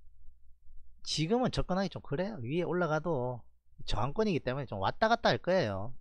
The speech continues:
그죠? 이거보다, 이거보다 하나케미칼이 낫다. 대번 어저께 샀으면,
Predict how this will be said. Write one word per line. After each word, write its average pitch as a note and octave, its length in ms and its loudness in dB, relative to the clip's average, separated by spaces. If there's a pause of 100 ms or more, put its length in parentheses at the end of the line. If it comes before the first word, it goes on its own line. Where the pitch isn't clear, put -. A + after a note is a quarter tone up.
그죠? C3+ 240 -6 (720)
이거보다, G3+ 840 8 (1200)
이거보다 E3+ 560 6 (960)
하나케미칼이 D#3+ 680 0
낫다. G2+ 520 -2 (4000)
대번 C3 480 6
어저께 D#3+ 240 -2
샀으면, C3 600 -2